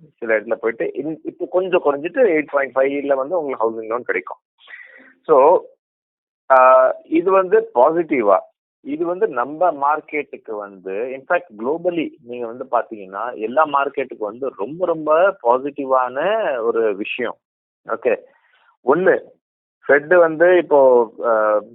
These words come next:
லேட்டஸ்ட் மீட்டிங்ல வந்து அவர் என்ன ஸ்டேட்மெண்ட் கொடுத்தாருன்னா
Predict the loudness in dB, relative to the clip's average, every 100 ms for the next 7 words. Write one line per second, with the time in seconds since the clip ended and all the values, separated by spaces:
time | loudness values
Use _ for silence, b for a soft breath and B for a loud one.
0 | _ -14 -2 -2 0 -2 -4 -12 -10 -6
1 | -6 -6 -4 -4 -6 -6 -6 -6 -8 -8
2 | -8 -10 -12 -6 -6 -6 -10